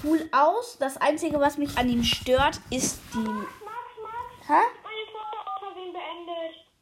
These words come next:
Speaker 1: Was? Och nein.
Speaker 2: Äh, nein.
Speaker 1: Mist. Also auf jeden Fall, ähm, eight-Bit, der hat eine weite Range und macht halt viel Schaden.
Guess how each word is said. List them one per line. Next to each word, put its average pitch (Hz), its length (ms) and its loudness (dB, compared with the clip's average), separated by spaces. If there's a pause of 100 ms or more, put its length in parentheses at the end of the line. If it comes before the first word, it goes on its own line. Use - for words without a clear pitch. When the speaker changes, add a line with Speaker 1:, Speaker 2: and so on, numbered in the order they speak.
(380)
Speaker 1:
Was? 453 540 4 (1400)
Och 294 300 4
nein. 294 920 2 (400)
Speaker 2:
Äh, 359 840 -8
nein. 403 1200 -4
Speaker 1:
Mist. - 840 -2 (1000)
Also 269 200 4
auf 285 160 4
jeden 339 260 0
Fall, 349 260 2 (540)
ähm, 269 340 2
eight-Bit, 277 680 0 (240)
der 262 180 2
hat 285 180 -2
eine 294 160 -2
weite 285 280 0
Range 285 420 4
und 285 80 0
macht 269 260 -6
halt 233 260 -2
viel 240 180 -2
Schaden. 311 420 2